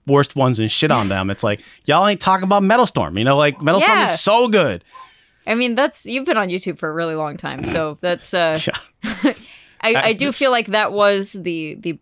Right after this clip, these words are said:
Speaker 2: prevailing discourse for a really long time, and, and maybe so, I, I don't even know if that's still the discourse or if it's all just, uh, collecting related now,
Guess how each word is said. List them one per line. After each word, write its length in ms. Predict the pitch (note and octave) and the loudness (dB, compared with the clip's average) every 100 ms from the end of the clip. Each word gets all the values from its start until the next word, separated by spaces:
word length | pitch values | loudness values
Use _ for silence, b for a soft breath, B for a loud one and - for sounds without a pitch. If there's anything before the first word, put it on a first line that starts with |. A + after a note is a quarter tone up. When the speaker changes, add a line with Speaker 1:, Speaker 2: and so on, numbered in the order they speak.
| _ | _
Speaker 2:
prevailing 720 | - F#3+ E3 F#3+ A3+ A#3 G#3 | -6 -4 2 2 4 2 0
discourse 560 | G3 - - F#3 F3+ - | -4 -8 -4 -4 -4 -4
for 180 | F3 | -6
a 40 | D#3+ | -4
really 260 | E3+ F3+ | -2 -2
long 240 | F3 F3 E3+ | 0 -2 -6
time, 300 | - E3+ D#3+ | -8 -8 -8
and, 100 | - | -10
and 240 | F#3+ F#3 F3 | -8 -8 -4
maybe 340 | A3+ C#4 E4 | -4 -4 -6
so, 280 | - - - | -8 -12 -4
I, 140 | A3+ A3 b b b b b _ _ _ | -4 -4 b b b b b _ _ _
I 100 | F#3+ | -8
don't 160 | B3+ E4 | -4 -2
even 260 | B3+ G#3 E3 | -2 -2 -2
know 260 | D#3+ G3+ A3 | 0 0 0
if 220 | G#3 - | -4 -2
that's 240 | A3 G#3+ | -4 -4
still 300 | - - F#3+ | -16 -10 -8
the 100 | G3+ | -8
discourse 500 | G3 G3+ - G#3+ G#3 | -8 -10 -8 -8 -6
or 80 | G3+ | -6
if 120 | F3 | -6
it's 120 | F3 - | -8 -8
all 300 | E3+ E3 E3+ | -2 0 -2
just, 600 | E3 E3 D#3+ - - _ - | -6 -8 -8 -14 -16 _ -10
uh, 380 | E3+ D#3 D3+ D3+ F3+ _ - | -4 -2 -4 -6 -12 _ -18
collecting 480 | - G3 F#3 - A3 | -8 -6 -4 -6 -4
related 480 | G#3+ A3 A3 A#3 A3+ | -2 -2 0 -2 -2
now, 400 | A#3 A#3+ B3 | -4 -2 -4